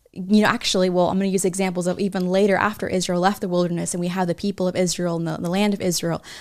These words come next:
the, the King Jehoshaphat. God routed the enemy simply by having the, the priests and the, the praise going forward, and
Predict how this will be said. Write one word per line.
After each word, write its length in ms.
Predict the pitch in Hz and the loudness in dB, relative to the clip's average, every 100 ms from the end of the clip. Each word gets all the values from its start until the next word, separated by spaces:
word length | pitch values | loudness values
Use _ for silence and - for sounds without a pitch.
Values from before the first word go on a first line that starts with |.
| 247 - | -10 2
the, 180 | 202 | 2
the 140 | 180 180 | 2 -4
King 260 | - 233 | 0 2
Jehoshaphat. 760 | 196 214 220 220 196 - 160 156 - - - 175 | 2 2 2 2 0 -4 -4 -4 -10 -20 -10 2
God 320 | 214 254 233 | 6 6 6
routed 340 | 190 208 226 | 4 2 2
the 140 | 196 - | 0 0
enemy 500 | 196 190 170 165 - - | 2 2 0 -4 -8 -14
simply 420 | - 247 247 254 | -2 2 4 2
by 460 | 240 190 185 185 180 - - - | 4 4 4 2 -2 -8 -20 -2
having 360 | 214 208 196 | 4 4 4
the, 140 | 175 165 | 2 2
the 100 | 170 | -2
priests 480 | - 240 214 - | 2 2 2 -2
and 100 | 196 | -2
the, 80 | 180 | 0
the 120 | - | -2
praise 580 | 170 - 226 226 226 220 - - - | -6 -2 2 4 2 -2 -10 -16 2
going 260 | 226 226 | 4 4
forward, 520 | - - 226 226 233 - | 2 2 4 4 2 0
and 380 | 190 190 185 | 0 2 0